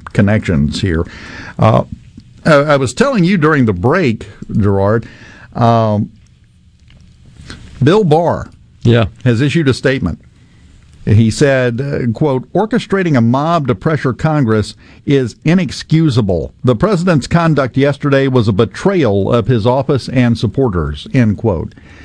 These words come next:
Speaker 1: There's not a lot of people left in the Trump boat.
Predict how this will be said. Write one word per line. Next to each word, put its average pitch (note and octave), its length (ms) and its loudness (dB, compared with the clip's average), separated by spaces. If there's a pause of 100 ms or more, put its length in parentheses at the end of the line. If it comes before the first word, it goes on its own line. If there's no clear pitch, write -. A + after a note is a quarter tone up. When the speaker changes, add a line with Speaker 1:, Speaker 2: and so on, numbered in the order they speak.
(640)
Speaker 1:
There's C#3+ 300 2
not E4 160 0
a C4+ 40 -2
lot G#3 200 2
of - 80 -6
people E3 300 0
left D3+ 240 0
in B2 100 4
the G#2+ 80 0
Trump - 300 -2
boat. D#2+ 340 -4